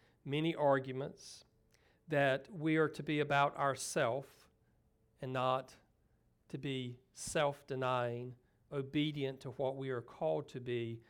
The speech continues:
by Christ. The world talks about self, but what the Scriptures remind us of, love God, love your neighbor.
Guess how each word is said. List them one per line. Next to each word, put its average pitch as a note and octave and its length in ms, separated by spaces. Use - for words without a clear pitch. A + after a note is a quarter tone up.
by A#2+ 200
Christ. A#2+ 720
The C3+ 80
world C3 520
talks B2+ 300
about B2 300
self, A#2+ 500
but C#3 120
what C3+ 300
the B2+ 60
Scriptures F#3+ 720
remind A#2 440
us A2+ 220
of, A2+ 260
love B2+ 260
God, A2+ 380
love A#2+ 240
your A2 120
neighbor. A2 420